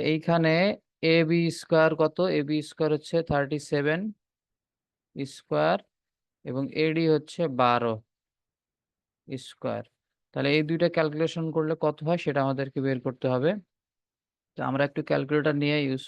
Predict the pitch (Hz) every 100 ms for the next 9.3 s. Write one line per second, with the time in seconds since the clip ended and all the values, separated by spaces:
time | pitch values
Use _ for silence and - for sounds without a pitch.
0 | - - 156 151 127 131 131 135 131 175
1 | 226 _ _ _ _ _ _ 165 180 135
2 | 113 - _ _ _ _ _ _ _ _
3 | _ _ _ _ _ _ _ _ _ _
4 | _ _ _ _ _ _ _ _ _ _
5 | _ 143 127 - 120 113 _ _ _ _
6 | _ _ _ _ _ _ _ _ _ _
7 | _ _ _ _ _ _ - 139 156 156
8 | 151 175 180 180 175 160 160 156 156 175
9 | 165 160 -